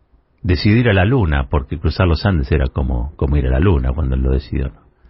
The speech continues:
Por lo tanto, yo diría que los amantes de las estatuas tienen un problema. Aman cosas que están muertas, que no existen, que son inertes. No digo, lo único que vivió de San Martín o que sobrevivió de San Martín, si se quiere,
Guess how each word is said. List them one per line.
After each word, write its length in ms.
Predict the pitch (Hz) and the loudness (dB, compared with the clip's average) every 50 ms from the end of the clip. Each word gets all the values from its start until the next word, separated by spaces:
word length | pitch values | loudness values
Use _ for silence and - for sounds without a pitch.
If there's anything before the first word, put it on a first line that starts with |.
| _ _ _ - _ _ _ - _ _ _ _ _ _ _ _ _ _ _ - - | _ _ _ -20 _ _ _ -20 _ _ _ _ _ _ _ _ _ _ _ -4 0
Por 100 | 139 131 | 2 2
lo 80 | 123 | 2
tanto, 480 | 127 170 160 160 - 170 156 - - _ _ _ _ _ _ _ _ _ _ _ - _ - | 2 0 0 2 0 0 0 0 -4 _ _ _ _ _ _ _ _ _ _ _ -20 _ -2
yo 120 | - 160 | 0 0
diría 260 | 160 160 156 156 139 | 2 2 2 0 -2
que 380 | 120 - 113 107 98 95 95 85 | -2 0 0 0 2 2 0 0
los 200 | 78 101 92 - | -2 -2 -2 0
amantes 360 | 113 104 135 156 156 151 135 110 | 0 0 0 0 0 0 0 2
de 40 | |
las 160 | 98 92 82 - | 2 0 0 -2
estatuas 680 | 92 - - 120 110 - - 113 117 123 - - - _ _ _ _ _ _ _ _ _ _ _ _ _ _ _ _ _ _ _ - - - - - - - - - _ - _ _ - | -4 0 0 0 0 2 0 0 0 0 -2 -6 -18 _ _ _ _ _ _ _ _ _ _ _ _ _ _ _ _ _ _ _ -20 -20 -20 -20 -20 -20 -20 -20 -20 _ -20 _ _ -2
tienen 240 | - 123 131 120 107 | 0 2 2 4 2
un 80 | 104 | 2
problema. 560 | 92 - 76 78 87 90 82 71 62 62 - - _ - - - - - - _ _ _ - - _ _ _ _ - - - - - - _ _ - - | 2 2 2 4 4 2 2 2 0 -4 -8 -10 _ -20 -20 -20 -20 -20 -20 _ _ _ -20 -20 _ _ _ _ -20 -20 -20 -20 -20 -20 _ _ -4 0
Aman 260 | 131 131 123 101 87 | 2 2 2 2 2
cosas 260 | - 101 80 85 78 | 2 0 0 0 0
que 80 | - - | -2 -2
están 180 | - 82 73 | -2 0 0
muertas, 640 | 69 76 92 82 69 60 - - - 67 - - - - - | 2 2 2 2 2 0 -4 -6 -8 -8 -8 -10 -18 -12 -4
que 100 | - - | -2 0
no 60 | 80 80 | 0 0
existen, 580 | - - - 95 87 - - - - 65 64 | -2 0 0 0 0 0 -2 -6 -8 -8 -6
que 100 | - - | -4 -4
son 160 | 78 - 98 | 0 0 2
inertes. 500 | 90 78 80 95 87 71 64 - - 69 | 2 2 2 2 2 0 -2 -2 -2 -2
No 160 | 78 101 113 104 | 0 2 2 2
digo, 220 | 95 98 95 90 | 2 2 0 0
lo 140 | 90 90 104 | 2 0 0
único 340 | 135 165 156 131 98 85 76 | 0 0 0 0 -2 -2 0
que 140 | 71 78 78 | 0 0 2
vivió 460 | 80 90 87 90 107 120 120 92 78 | 2 2 2 2 2 2 2 2 0
de 100 | 73 73 | -2 -4
San 200 | - - - 76 | -4 -4 -2 0
Martín 360 | 76 80 82 90 113 123 101 | 0 0 0 2 2 2 0
o 100 | 78 71 | 0 -2
que 100 | 69 76 | -2 -4
sobrevivió 480 | - - 87 76 78 85 95 101 104 95 | -2 -2 -2 0 0 0 2 2 2 0
de 60 | 78 | 0
San 160 | - 85 80 | 0 -2 0
Martín, 320 | 78 80 80 - 110 98 80 | 0 0 0 2 2 2 2
si 100 | 78 71 | 0 0
se 120 | 80 87 | 0 0
quiere, 300 | - 120 107 80 71 | 2 2 2 2 0